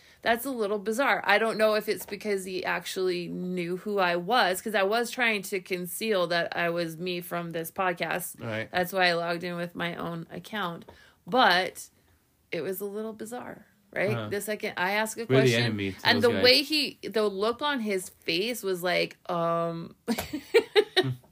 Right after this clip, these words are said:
Speaker 1: it was weird.
Speaker 2: We are, we are the enemy to those guys. I,
Speaker 1: Yeah.
Speaker 2: they can't get talk, caught talking
Speaker 1: But
Speaker 2: about
Speaker 1: I
Speaker 2: us.
Speaker 1: don't know. Who knows? Who cares? I don't know. If you guys are listening, the Browns,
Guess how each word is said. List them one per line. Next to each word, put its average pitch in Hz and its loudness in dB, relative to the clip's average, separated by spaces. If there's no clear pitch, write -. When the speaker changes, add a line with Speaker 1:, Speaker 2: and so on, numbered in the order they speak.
Speaker 1:
it 254 -2
was 269 0
weird. 277 6
Speaker 2:
We 156 8
are, 185 6
we 143 6
are 185 4
the 147 4
enemy 160 2
to 127 4
those 107 0
guys. 98 -4
I, 220 0
Speaker 1:
Yeah. 190 6
Speaker 2:
they 190 -4
can't 156 -2
get - -8
talk, - -6
caught - -4
talking 101 -4
Speaker 1:
But 381 6
Speaker 2:
about - 0
Speaker 1:
I 415 8
Speaker 2:
us. 440 4
Speaker 1:
don't 415 2
know. 190 2
Who 233 -6
knows? 170 -4
Who 226 -12
cares? 185 -2
I 254 4
don't 202 0
know. 175 -2
If 233 -4
you 330 0
guys 359 4
are 330 -2
listening, 247 -2
the 240 -4
Browns, 220 2